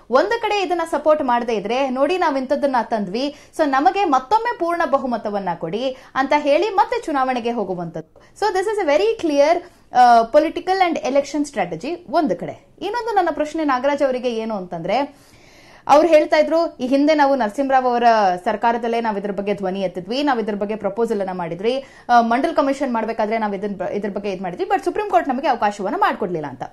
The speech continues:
ಸರಿ, ಅವಾಗ ಸುಪ್ರೀಂ ಕೋರ್ಟ್ ಅವಕಾಶವನ್ನ ಮಾಡ್ಕೊಡ್ಲಿಲ್ಲ. ಆದ್ರೆ ಆರ್ಟಿಕಲ್ ಫಿಫ್ಟೀನ್ ಮತ್ತು ಆರ್ಟಿಕಲ್ ಸಿಕ್ಸ್ಟೀನ್ fundamental rights of the constitution ಅನ್ನ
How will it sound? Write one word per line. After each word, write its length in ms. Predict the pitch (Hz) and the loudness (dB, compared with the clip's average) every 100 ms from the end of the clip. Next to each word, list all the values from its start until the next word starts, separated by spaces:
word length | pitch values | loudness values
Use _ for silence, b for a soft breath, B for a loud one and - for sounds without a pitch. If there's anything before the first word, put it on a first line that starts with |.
| b b - | b b -2
ಸರಿ, 320 | 415 233 - b | 0 -2 -6 b
ಅವಾಗ 240 | - 381 440 415 | 4 4 4 -2
ಸುಪ್ರೀಂ 220 | 330 311 | -4 -4
ಕೋರ್ಟ್ 300 | 294 - 208 | -6 -10 -8
ಅವಕಾಶವನ್ನ 440 | 220 208 175 160 | -4 -6 -8 -6
ಮಾಡ್ಕೊಡ್ಲಿಲ್ಲ. 480 | 285 330 208 175 143 139 b b | -2 -2 -2 -6 -6 -10 b b
ಆದ್ರೆ 720 | - 254 349 220 - 302 - _ _ _ _ - | 2 4 4 2 0 -2 -6 _ _ _ _ 2
ಆರ್ಟಿಕಲ್ 380 | 247 269 320 311 | 4 4 4 4
ಫಿಫ್ಟೀನ್ 540 | 277 233 - 415 466 | 4 0 2 2 4
ಮತ್ತು 200 | 415 330 | 2 2
ಆರ್ಟಿಕಲ್ 420 | 226 233 240 285 285 | 4 2 4 2 2
ಸಿಕ್ಸ್ಟೀನ್ 520 | - 302 - 240 160 | 0 -6 -4 -4 -6
fundamental 720 | - 269 277 320 320 302 302 | -2 2 4 4 2 2 2
rights 380 | 196 220 359 - | 4 2 2 -2
of 260 | - 285 294 | -4 -2 0
the 60 | |
constitution 760 | 294 247 233 - 208 185 - | 2 0 -2 -8 -6 -6 -6
ಅನ್ನ 120 | 156 | -8